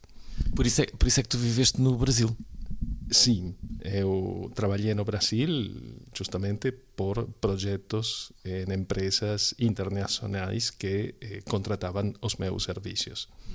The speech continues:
Speaker 1: Olha, e foi amor à primeira vista quando viste a Florencia?
Speaker 2: Definitivamente. <laughs> Em, eu sou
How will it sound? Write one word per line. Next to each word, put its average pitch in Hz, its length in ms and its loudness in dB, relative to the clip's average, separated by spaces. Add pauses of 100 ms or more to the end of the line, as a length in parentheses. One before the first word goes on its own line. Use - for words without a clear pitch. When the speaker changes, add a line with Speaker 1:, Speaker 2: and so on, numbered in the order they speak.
(300)
Speaker 1:
Olha, 113 200 -8
e 120 240 0
foi 131 260 6
amor 87 240 6
à 107 80 4
primeira 90 320 6
vista 76 400 2
quando 95 280 2
viste 80 280 4
a 73 260 8
Florencia? 78 580 2 (1000)
Speaker 2:
Definitivamente. 101 1120 2 (280)
<laughs> - 300 -8
Em, 98 800 -2 (400)
eu 131 220 4
sou 127 480 2